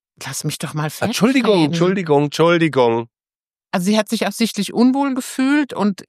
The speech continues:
Speaker 1: Klexi kam auch nicht runter. Ich hab dann auch so ein paar Mal,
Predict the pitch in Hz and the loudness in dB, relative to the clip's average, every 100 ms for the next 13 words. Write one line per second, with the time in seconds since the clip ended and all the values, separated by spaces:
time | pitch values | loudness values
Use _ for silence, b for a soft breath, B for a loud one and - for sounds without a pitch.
0 | 139 185 185 - 202 180 170 156 - 156 | -6 -4 -4 -4 -4 -4 -4 -4 -6 -6
1 | - - 165 147 113 - 208 214 208 202 | -2 -2 -2 -4 -6 -6 -4 -2 0 -2
2 | - 214 202 208 208 202 | 0 -4 0 2 2 0